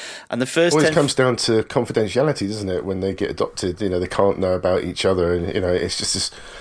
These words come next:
Speaker 2: very strange sort of confidential thing that's always
Speaker 1: It,
Speaker 2: done
Speaker 1: it
Speaker 2: at the
Speaker 1: is.
Speaker 2: beginning.
Speaker 1: And unfortunately, after the first fifteen minutes,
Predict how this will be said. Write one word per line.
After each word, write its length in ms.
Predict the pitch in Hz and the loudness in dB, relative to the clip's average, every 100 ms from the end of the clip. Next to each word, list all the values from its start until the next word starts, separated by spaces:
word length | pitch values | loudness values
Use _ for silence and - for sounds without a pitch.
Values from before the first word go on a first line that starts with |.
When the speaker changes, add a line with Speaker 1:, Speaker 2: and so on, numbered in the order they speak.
| - - | -18 -6
Speaker 2:
very 140 | 101 92 | -2 0
strange 640 | - - 104 95 90 - | 2 2 2 2 0 0
sort 320 | - - 92 | 0 -2 -4
of 60 | - | -4
confidential 540 | - 95 107 98 - | -6 0 2 2 0
thing 220 | - 90 | 0 0
that's 200 | 87 - | 0 0
always 220 | 95 90 - | 2 2 4
Speaker 1:
It, 40 | |
Speaker 2:
done 100 | 90 | 4
Speaker 1:
it 40 | |
Speaker 2:
at 20 | 180 | 6
the 60 | |
Speaker 1:
is. 300 | 170 147 113 | 6 4 2
Speaker 2:
beginning. 360 | - - 101 87 - - 123 | 0 0 -2 -4 -10 -6 -2
Speaker 1:
And 120 | 135 | 0
unfortunately, 1120 | 127 - - 160 165 165 - 113 104 107 104 - - | 0 -2 0 2 4 2 0 -2 -2 0 -2 -4 -2
after 320 | 131 135 - | -2 -2 -6
the 80 | 127 | -6
first 300 | - 131 123 | 0 2 2
fifteen 320 | - - 117 | -4 -4 -2
minutes, 560 | 110 101 98 - - | -2 -2 -2 -4 -6